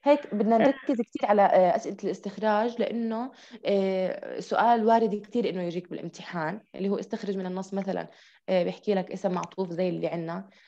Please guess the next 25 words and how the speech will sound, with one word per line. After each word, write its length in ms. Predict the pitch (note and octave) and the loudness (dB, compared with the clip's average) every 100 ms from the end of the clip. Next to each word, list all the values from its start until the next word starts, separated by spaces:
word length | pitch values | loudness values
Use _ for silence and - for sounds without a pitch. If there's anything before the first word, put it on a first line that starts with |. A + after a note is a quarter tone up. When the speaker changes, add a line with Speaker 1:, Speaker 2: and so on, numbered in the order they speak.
| - | -2
Speaker 1:
يلا. 340 | E3 C3+ - _ _ _ _ _ _ _ _ _ _ _ _ - | -2 -2 -8 _ _ _ _ _ _ _ _ _ _ _ _ -6
Speaker 2:
آه، 240 | C#4 - | -4 -2
اسم 180 | D#4 F4 E4 | 2 6 8
معطوف 680 | D#4 D4 C#4+ C#4 C#4 F#4 - _ _ _ - | 6 4 0 2 2 2 -2 _ _ _ -6
عندي، 420 | C#4 C4 C4+ C#4+ | -4 -2 -2 -2
آه، 240 | C4+ C4 C4+ | 0 2 2
يزدهي. 540 | B3+ A#3+ E4+ C4 A3+ _ _ _ _ _ _ _ _ _ _ _ _ _ | 2 2 2 0 -4 _ _ _ _ _ _ _ _ _ _ _ _ _
Speaker 1:
هلأ 160 | A3+ A3+ | 4 4
نقرأ 400 | D4+ D#4+ C4+ - | 4 2 0 0
النص. 500 | F3 D3+ A3 - _ _ _ - | -2 -4 -6 -8 _ _ _ 4
Speaker 2:
إيه، 60 | D4 | 6
Speaker 1:
ممكن 140 | D4+ B3 | 8 6
Speaker 2:
تح-، 140 | F4 | 4
Speaker 1:
تقرأ 180 | - - | 4 4
لنا 140 | G#3+ | 4
Speaker 2:
آه، 20 | |
Speaker 1:
إياه 340 | F#3+ F#3 F#3 A#3+ | 0 -2 -4 -4
جنى؟ 400 | G3 F3 F3 B3 - _ _ _ - | -2 -2 -2 -6 -10 _ _ _ -8
Speaker 2:
تمام. 260 | C4+ B3+ B3 _ _ - - | -6 -6 -8 _ _ -4 4
أيها 260 | C#4+ D#4+ | 8 10
الجنود 420 | E4 C#4 C#4+ D#4 C#4 | 8 6 4 6 6
والبواسل، 760 | C#4 C4+ C4+ C4+ C4 B3 A#3+ _ _ - | 4 6 6 4 2 -4 -6 _ _ 4
أنتم 200 | D4 D#4+ | 6 6
حم-، 60 | |
Speaker 1:
البواسل. 500 | F#3+ - D4 C#4+ - | 4 4 4 2 0